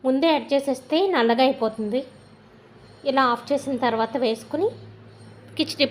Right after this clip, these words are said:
పైన వేసుకుని సర్వ్ చేసుకోవడమే. అంతే అండి, ఫైనల్గా చాప్ చేసిన కొత్తిమీర కూడా వేసుకుని సర్వ్ చేసుకుంటే చాలా టేస్టీగా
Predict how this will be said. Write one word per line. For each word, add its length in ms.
పైన 240
వేసుకుని 400
సర్వ్ 260
చేసుకోవడమే. 500
అంతే 240
అండి, 180
ఫైనల్గా 480
చాప్ 240
చేసిన 320
కొత్తిమీర 400
కూడా 160
వేసుకుని 420
సర్వ్ 300
చేసుకుంటే 440
చాలా 240
టేస్టీగా 400